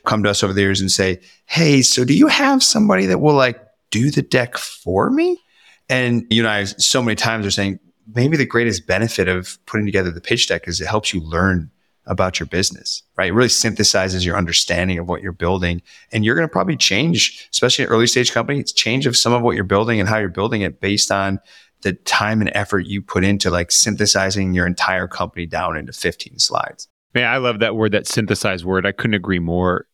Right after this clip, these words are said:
Speaker 2: Rad, we have this real estate client when we were doing a lot more real estate work back in the day. And he always used to say, "The product is the process."
Speaker 1: Mm.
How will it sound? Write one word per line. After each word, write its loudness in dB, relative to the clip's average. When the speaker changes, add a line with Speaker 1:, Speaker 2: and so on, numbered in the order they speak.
Speaker 2:
Rad, 0
we 0
have -2
this 0
real 4
estate -2
client -4
when -4
we -2
were -4
doing -4
a -4
lot -2
more 0
real -2
estate -4
work -6
back -4
in -6
the -4
day. -2
And -2
he -2
always 2
used -2
to -2
say, 0
"The -4
product -2
is -4
the -4
process." -6
Speaker 1:
Mm. -2